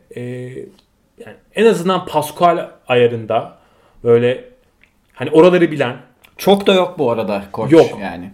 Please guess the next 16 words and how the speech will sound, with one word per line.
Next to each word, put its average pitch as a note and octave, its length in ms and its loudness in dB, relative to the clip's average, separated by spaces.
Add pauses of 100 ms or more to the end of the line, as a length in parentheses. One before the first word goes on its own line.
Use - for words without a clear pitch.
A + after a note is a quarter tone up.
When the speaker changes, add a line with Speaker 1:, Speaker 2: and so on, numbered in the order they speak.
Speaker 1:
Ama G#3 220 -2
yani E3 260 -2
oyuncuların E3 520 2
da G#3+ 60 -2
en E3+ 120 -4
azından D3 580 -2 (280)
böyle B2 540 -2
hani A#2 100 -8
Speaker 2:
Yani A#2 120 0
saygı C3+ 320 2
göstereceği. B2+ 600 0
Speaker 1:
Evet, C3+ 240 0
yani B2+ 220 -4
Obradovic D3 560 0
dönemi C#3 240 -2
sonrasında, B2+ 880 -4